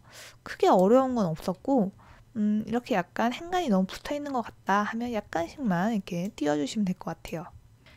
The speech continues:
여기까지 입력해서 이제 이벤트 페이지를 한번 끝내보도록 하겠습니다. 지금 여기에 여백이 너무 많기 때문에 약간만 올려줄게요.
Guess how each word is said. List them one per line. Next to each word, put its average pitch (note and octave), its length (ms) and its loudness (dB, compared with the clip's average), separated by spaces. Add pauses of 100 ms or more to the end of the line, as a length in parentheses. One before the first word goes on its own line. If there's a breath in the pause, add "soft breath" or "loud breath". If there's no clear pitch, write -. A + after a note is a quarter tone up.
(120 soft breath)
여기까지 C4 540 4
입력해서 A3 800 0
이제 F#3+ 200 -4
이벤트 C4+ 420 -2
페이지를 A3+ 520 0
한번 G3+ 460 2 (220)
끝내보도록 D4 640 0
하겠습니다. F3 640 -2 (720 loud breath)
지금 B3 300 -2
여기에 B3+ 680 4
여백이 G#3+ 520 6
너무 F#3 220 4
많기 F3 280 0
때문에 F#3+ 480 0
약간만 C#4 440 -2
올려줄게요. F3+ 840 0